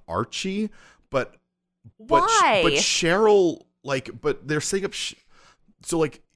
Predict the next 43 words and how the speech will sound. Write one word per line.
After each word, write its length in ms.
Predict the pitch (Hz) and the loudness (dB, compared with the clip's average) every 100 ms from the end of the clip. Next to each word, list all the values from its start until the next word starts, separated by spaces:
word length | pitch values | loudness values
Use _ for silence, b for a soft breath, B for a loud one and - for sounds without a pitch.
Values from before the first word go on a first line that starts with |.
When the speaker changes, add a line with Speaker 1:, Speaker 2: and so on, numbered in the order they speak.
| _ | _
Speaker 1:
what 280 | 151 123 170 | -16 -4 -2
is, 180 | 196 170 | -2 -6
so 180 | - 151 | -4 -2
is 60 | 135 | -2
Cheryl, 260 | - 165 | -2 -4
is 80 | 127 | -4
Cheryl 140 | 180 180 | -6 -4
supposed 100 | 190 | -4
to 60 | |
be, 60 | 165 | -4
like, 80 | 123 | -6
a 60 | |
devil 300 | 90 92 143 | -4 -4 -4
character 560 | 165 175 170 - 190 175 | -4 -4 -4 -2 -2 0
who's, 200 | 120 120 | -2 -2
like, 180 | 107 - - _ _ _ _ _ | -4 -6 -20 _ _ _ _ _
twisting 560 | - 123 - - 143 139 | -6 -2 -2 0 0 0
the 80 | 117 | -2
town? 580 | - 92 98 123 151 175 B B - | -6 -6 -4 -2 -6 -10 B B -4
But 100 | 170 | -2
then 160 | 180 | 0
what's 160 | 151 - | -2 -4
gonna 160 | 196 | -2
hap-, 180 | 170 - 117 | -4 -6 -8
but 260 | 143 131 - | -8 -8 -8
what, 220 | 143 160 | 0 0
what's 180 | 156 165 | 2 0
gonna 100 | 160 | 0
happen 200 | 165 147 | -2 0
when 80 | 139 | 0
we 80 | 127 | 0
come 240 | 123 143 135 | -2 -6 -2
back 500 | 143 123 92 - _ _ b b b | 0 0 -2 -8 _ _ b b b
is, 280 | 135 127 117 - _ _ _ _ _ _ | -6 -4 -4 -10 _ _ _ _ _ _
like, 300 | 123 113 - _ - | -10 -10 -12 _ -12
I 40 | |
mean, 160 | 156 160 | -8 -4
what, 160 | 135 131 | -4 0
not, 220 | 139 - | -2 0
I 80 | 120 | 2
don't 120 | 135 | 2
mean, 100 | 131 | 2
like, 180 | 98 | -2